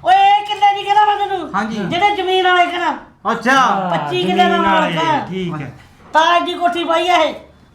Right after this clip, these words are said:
Speaker 2: ਇਹਦਾ ਜੀ ਜੇ, ਜੇ ਸੀ ਛੋਟਾ ਜਿੱਡਾ, ਜਿੱਡਾ, ਜਿੱਡਾ ਛੋਟਾ ਰੋਤਬਾ ਨਾ, ਤੁਸੀਂ ਤਾਂ ਵਿਛਵੇ-, ਵਿਛਵਾ ਵੀ ਮਾਣ ਨਹੀਂ ਤੁਹਾਨੂੰ ਤਾਂ।
Speaker 3: ਹਾਂ
Speaker 1: ਓਏ
Speaker 3: ਭਾਈ, ਇਹ
Speaker 1: ਯਾਰ।
Speaker 3: ਤਾਂ ਗੱਲ ਹੈ।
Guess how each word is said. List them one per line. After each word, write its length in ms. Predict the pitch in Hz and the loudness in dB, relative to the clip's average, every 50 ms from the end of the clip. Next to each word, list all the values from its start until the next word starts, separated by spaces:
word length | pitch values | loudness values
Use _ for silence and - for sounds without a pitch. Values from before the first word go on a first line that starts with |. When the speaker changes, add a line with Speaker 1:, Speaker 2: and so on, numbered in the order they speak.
| - 196 | -6 -2
Speaker 2:
ਇਹਦਾ 280 | 214 233 226 262 269 | -2 0 2 2 2
ਜੀ 100 | 269 262 | 0 0
ਜੇ, 80 | 220 247 | -2 -4
ਜੇ 360 | 226 185 180 214 233 226 214 | -6 -4 0 0 2 2 2
ਸੀ 140 | 196 226 208 | 0 -2 -2
ਛੋਟਾ 240 | 220 220 214 220 220 | -2 0 0 0 0
ਜਿੱਡਾ, 360 | 202 214 196 220 220 220 214 | 0 0 0 0 0 0 0
ਜਿੱਡਾ, 320 | 208 185 220 208 214 220 | 0 -2 -2 0 0 0
ਜਿੱਡਾ 360 | 208 175 202 220 196 220 214 | 0 2 0 0 2 2 0
ਛੋਟਾ 220 | 190 196 190 208 202 | 0 0 0 0 0
ਰੋਤਬਾ 360 | 196 196 185 190 180 170 208 | 0 -2 -4 -4 -2 -2 -2
ਨਾ, 100 | 214 214 | -2 -2
ਤੁਸੀਂ 180 | 208 208 190 160 | -2 -4 -4 -2
ਤਾਂ 100 | 185 180 | -4 -2
ਵਿਛਵੇ-, 480 | 165 170 170 175 160 175 180 170 170 | -2 -2 -2 0 0 0 0 0 0
ਵਿਛਵਾ 340 | 165 196 185 - 170 185 190 | 0 0 0 2 2 2 2
ਵੀ 100 | 185 185 | 2 2
ਮਾਣ 240 | 190 180 175 170 165 | 0 2 2 2 2
ਨਹੀਂ 160 | 160 156 131 | 0 -2 -2
ਤੁਹਾਨੂੰ 220 | 123 127 123 123 | -4 -6 -6 -6
ਤਾਂ। 100 | 117 147 | -6 -4
Speaker 3:
ਹਾਂ 200 | 160 156 151 135 | -4 -4 -4 -4
Speaker 1:
ਓਏ 160 | - - 294 294 | 0 0 2 2
Speaker 3:
ਭਾਈ, 220 | 294 294 285 285 | 2 2 2 2
ਇਹ 60 | 277 | 4
Speaker 1:
ਯਾਰ। 100 | 277 285 | 4 4
Speaker 3:
ਤਾਂ 100 | 214 208 | 2 2
ਗੱਲ 240 | 185 180 175 156 139 | 0 -2 -4 -6 -8
ਹੈ। 80 | 123 | -12